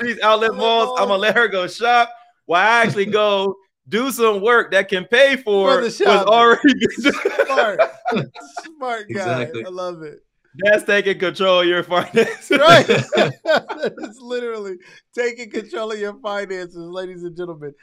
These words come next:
Speaker 2: Doctor Lee, any, any last thoughts that you'd have for our audience today when you think about what you've accomplished and what you would tell someone? And you're a very humble guy, and we love and respect that. Um,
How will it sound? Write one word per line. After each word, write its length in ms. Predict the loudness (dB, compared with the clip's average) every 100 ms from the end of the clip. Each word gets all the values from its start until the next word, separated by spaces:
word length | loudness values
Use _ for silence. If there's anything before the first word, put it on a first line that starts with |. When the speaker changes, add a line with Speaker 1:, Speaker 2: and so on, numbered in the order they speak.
| _ _ _
Speaker 2:
Doctor 480 | -4 -4 -4 -10 -12
Lee, 280 | -10 -10 -12
any, 280 | -16 -16 -16 -18
any 220 | -18 -14
last 500 | -8 -4 -4 -4 -8
thoughts 280 | -8 -8 -10
that 160 | -18 -20
you'd 120 | -16
have 320 | -8 -8 -8
for 140 | -12 -12
our 60 |
audience 480 | -8 -8 -10 -14 -20
today 420 | -20 -20 -20 -20 _ _ -20 -18
when 140 | -16 -14
you 140 | -14
think 220 | -14 -12
about 500 | -8 -4 -4 -4 -8 _ _
what 380 | _ -10 -10 -12
you've 440 | -14 -14 -14 -18 _
accomplished 880 | -20 -12 -10 -10 -10 -14 -14 -20 _ _ _ _ _ -14
and 120 | -8
what 200 | -8 -8
you 60 | -14
would 140 | -12
tell 200 | -10 -10
someone? 300 | -12 -16 -16
And 140 | -14 -8
you're 160 | -8
a 80 | -6
very 500 | -8 -8 -8 -12 -16 _ _
humble 320 | -12 -10 -8
guy, 360 | -6 -6 -6 -10
and 140 | -12
we 100 | -14
love 240 | -10 -10
and 100 | -10
respect 460 | -18 -16 -14 -14 -12
that. 320 | -12 -12 -14 _ _ _ _
Um, 560 | -12 -10 -10 -12 -18